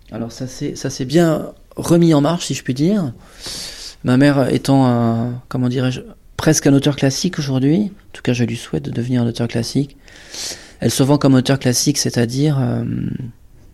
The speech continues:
que je crois que les rééditions de Stock se sont vendues aux environs entre cinq et dix mille exemplaires.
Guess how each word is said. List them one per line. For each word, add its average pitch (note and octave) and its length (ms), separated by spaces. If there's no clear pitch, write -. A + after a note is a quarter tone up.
que - 80
je - 80
crois C3 160
que C3+ 140
les A#2+ 200
rééditions B2 560
de A#2 120
Stock C#3 360
se - 140
sont - 180
vendues B2 360
aux C3+ 240
environs B2 460
entre C3 220
cinq C#3 260
et C3 40
dix C3 100
mille C3 140
exemplaires. C3+ 640